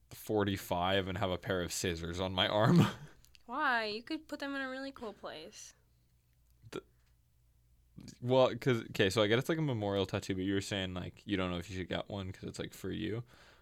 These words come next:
Speaker 1: But I think realistically, no matter what, if you're getting a tattoo, a portion of it is for you.
Speaker 2: Yeah, I agree. I just, I don't know, like,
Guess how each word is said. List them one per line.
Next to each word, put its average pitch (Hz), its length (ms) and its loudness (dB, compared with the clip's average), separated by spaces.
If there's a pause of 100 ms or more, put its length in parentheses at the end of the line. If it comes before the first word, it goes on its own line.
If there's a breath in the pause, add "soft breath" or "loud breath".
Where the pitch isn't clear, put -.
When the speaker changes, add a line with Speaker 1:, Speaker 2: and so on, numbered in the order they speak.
(120)
Speaker 1:
But 113 100 -2
I 127 40 6
think 147 200 -2
realistically, 104 600 2
no 95 100 0
matter 90 320 0
what, 95 460 0
if - 160 -6
you're 92 80 -6
getting 95 320 -2
a 95 60 0
tattoo, 98 480 -4
a 90 40 -4
portion 92 400 -4
of 85 60 -4
it - 180 -8
is 87 240 -6
for - 180 -6
you. 123 340 0 (180)
Speaker 2:
Yeah, 254 340 2
I 240 60 -4
agree. 196 520 -6
I 233 180 -2
just, 240 360 -6
I 233 140 -2
don't 226 220 -4
know, 214 220 -6
like, 180 420 -8